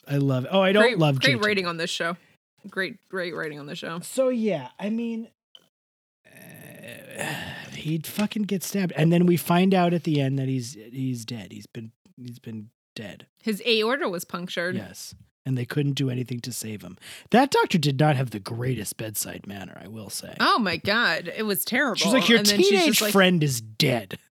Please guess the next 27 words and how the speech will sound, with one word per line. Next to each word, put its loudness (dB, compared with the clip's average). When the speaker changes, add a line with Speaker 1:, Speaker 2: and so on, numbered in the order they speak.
Speaker 1:
<laughs> -18
Speaker 2:
"Where 2
is 0
a -2
family -4
member?" -4
Well, -4
here's -4
all 0
his, -2
like, -4
teenage -4
friends. -8
Speaker 1:
Yeah, 0
and 2
one 2
kid 4
who 6
s-, 0
claims 4
to 2
be 8
his 6
brother 6
who 4
doesn't 0
look -2